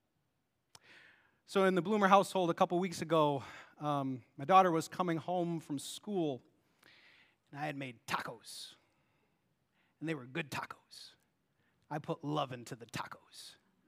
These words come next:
I got those corn shells that you can buy for less than a dollar from Aldi. They make fresh. Do you know what I'm talking about? If you haven't heard of these yet, please pick 'em up. These corn shells,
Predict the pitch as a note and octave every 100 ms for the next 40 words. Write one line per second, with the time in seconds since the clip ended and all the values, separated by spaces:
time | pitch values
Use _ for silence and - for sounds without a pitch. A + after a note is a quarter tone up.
0 | _ _ _ - _ _ _ _ - E3
1 | F3 G3 F#3 F3 D#3+ D3+ - - - F#3
2 | F#3+ F#3+ - G3 F#3+ E3+ D3+ E3 E3+ F3
3 | D#3+ D#3+ - E3 C#3 D3+ F3 E3 D#3+ D3
4 | E3 E3+ E3 D#3 E3 D#3+ - D3+ D#3 -
5 | - E3+ E3+ F3+ D#3+ D#3 D3+ F3 E3+ E3
6 | E3 - D#3+ E3 F3+ F#3 - - E3+ F3+
7 | E3 F#3 E3+ F3 F3+ - - - - F#3
8 | E3+ - F3+ D#3 D3+ D#3+ - D3+ - -
9 | F#3 F3 - E3 D#3+